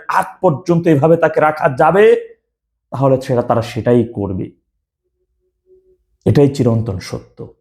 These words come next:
চোখ কান খোলা রাখেন এভার কেয়ার হাসপাতালের দিকে। কোনো একজন মিডিয়া কর্মী ভাই, অবশ্যই আমরা জানি, আপনারাও জানেন সত্য তথ্য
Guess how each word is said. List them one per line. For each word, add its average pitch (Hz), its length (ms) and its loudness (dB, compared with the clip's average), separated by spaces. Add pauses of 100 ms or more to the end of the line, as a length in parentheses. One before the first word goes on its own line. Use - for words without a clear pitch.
(140)
চোখ 143 220 0
কান 135 200 2
খোলা 131 240 2
রাখেন 131 400 0 (380)
এভার 131 300 2
কেয়ার 123 200 2
হাসপাতালের 117 640 -2
দিকে। 117 320 -4 (540)
কোনো 135 240 4
একজন 139 320 2
মিডিয়া 123 320 2
কর্মী 123 340 -2
ভাই, 123 300 0 (600)
অবশ্যই 131 720 2
আমরা 120 240 2
জানি, 135 600 0 (320)
আপনারাও 143 560 2
জানেন 123 300 0
সত্য - 480 -8
তথ্য - 520 -10